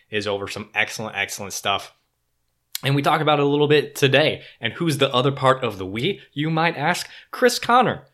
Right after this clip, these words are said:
of the Bird Writes S B Nation. That guy joins us today. Super, super involved with the Pelicans. Uh, as a writer, he's been with S B Nation for three years now.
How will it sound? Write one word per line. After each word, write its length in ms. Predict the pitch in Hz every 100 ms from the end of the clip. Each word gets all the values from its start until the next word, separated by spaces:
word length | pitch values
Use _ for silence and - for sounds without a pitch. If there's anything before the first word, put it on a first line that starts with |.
| _ _ -
of 180 | 123 117 120
the 120 | 113
Bird 300 | 107 127 143
Writes 400 | 127 123 120 - -
S 180 | 139 135
B 180 | 135
Nation. 520 | 117 110 - 113 101 101 _ _ _ _ _ _ -
That 440 | 101 113 127 120
guy 300 | 120 113 110
joins 320 | 101 110 107
us 160 | 104 -
today. 520 | - 95 101 101 98 - -
Super, 720 | - - - - 127 127 117
super 480 | - 123 120 117
involved 480 | 104 107 110 107 104
with 180 | 101 95
the 60 | 101
Pelicans. 680 | - 110 104 104 101 - - - - -
Uh, 400 | 104 98 98 95 - 101 95
as 200 | 107 107
a 40 |
writer, 520 | 107 117 123 123 117 -
he's 120 | 107
been 120 | 120
with 160 | 127 131
S 140 | 117
B 100 | 123
Nation 300 | 113 113 117
for 120 | 110
three 300 | - 123 143
years 460 | 139 113 120 117 120
now. 340 | 117 117 120